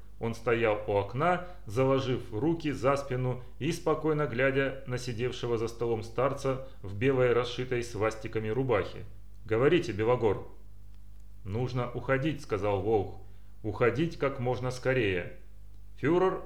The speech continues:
никак не отреагировал. Лицо его оставалось непроницаемым, и Волх продолжил. "Поверьте, Владимир Анатольевич, это единственный верный выход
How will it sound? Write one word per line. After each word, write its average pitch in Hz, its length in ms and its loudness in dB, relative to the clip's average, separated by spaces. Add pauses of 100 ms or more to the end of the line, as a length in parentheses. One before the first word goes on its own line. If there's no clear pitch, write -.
(100)
никак 135 480 0
не 127 60 0
отреагировал. 113 920 2 (300)
Лицо 113 400 2
его 151 340 4
оставалось 127 640 4
непроницаемым, 131 1000 0 (280)
и 185 160 0
Волх 135 420 2
продолжил. 110 640 2 (760)
"Поверьте, 127 500 4
Владимир 120 560 2
Анатольевич, 117 720 0 (420)
это 131 300 4
единственный 147 840 0
верный 135 480 4
выход 139 460 0